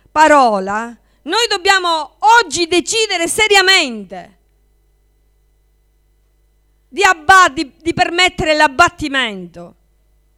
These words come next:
di questo principato, di questa falsa profetessa.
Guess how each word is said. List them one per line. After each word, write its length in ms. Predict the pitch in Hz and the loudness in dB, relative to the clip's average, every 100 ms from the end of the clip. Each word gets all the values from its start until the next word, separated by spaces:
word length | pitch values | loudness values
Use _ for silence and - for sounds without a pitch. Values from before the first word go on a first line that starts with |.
| _ - | _ -12
di 160 | 247 | -10
questo 320 | 311 311 - | -6 -6 -6
principato, 960 | 277 269 254 226 208 208 175 _ - 202 _ _ _ _ _ | -8 -8 -12 -18 -12 -12 -12 _ -20 _ _ _ _ _ _
di 160 | 240 | -12
questa 300 | 269 320 - | -8 -6 -6
falsa 360 | 294 302 285 285 | -8 -8 -8 -12
profetessa. 880 | 220 247 240 220 185 - - - | -12 -14 -14 -12 -12 -14 -18 -20